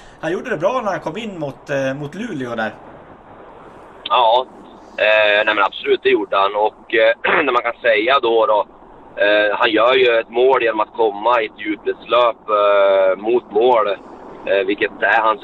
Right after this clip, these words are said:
Speaker 2: absolut styrka, tycker jag. Och det vi önskar och hoppas och, och tror med, med Nisse, det är ju att även från sin vingposition, vilket han har gjort ganska många matcher,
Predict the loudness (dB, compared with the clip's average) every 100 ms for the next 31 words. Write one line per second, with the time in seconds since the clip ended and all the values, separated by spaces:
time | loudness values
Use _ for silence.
0 | -4 -4 -4 -14 -4 -2 -2 -4 -4 -2
1 | 0 2 2 -2 -12 -20 -10 -2 0 2
2 | 0 -4 -4 0 2 0 -2 -4 -2 -2
3 | -2 -2 -2 -4 -2 0 2 2 2 0
4 | 0 0 0 -4 -4 0 2 2 2 0
5 | -2 -2 -4 -4 -2 -4 -2 -2 -2 -2
6 | -4 -4 -6 -2 0 0 -4 -8 -4 -2
7 | 0 0 -2 -4 -2 -4 -2 -2 0 -2
8 | -2 -4 0 0